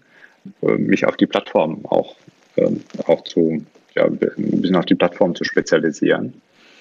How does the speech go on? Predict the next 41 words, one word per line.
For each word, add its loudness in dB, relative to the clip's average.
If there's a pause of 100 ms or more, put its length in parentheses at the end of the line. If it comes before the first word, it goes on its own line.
(360)
und -2
dort 2
reinzugehen. 0
Und 0 (760)
ja, 2
bei 2
den -2
Deutschen 0
muss 2
ich 0
sagen, 2
da 4
ich -2
ein -4
bisschen 0
wenigstens 0
einen -2
Überblick 0
über 0
den -4
Immobilienmarkt 0
habe, -2
ich -10
würde -6
mich -6
da 0
jetzt 2
nicht -6
als 0
absoluten -2
Experten -2
bezeichnen, -2
wirklich -8
ganz 0
und -4
gar 0
nicht, 0
da 2
gibt's 0
ganz 2
andere, 0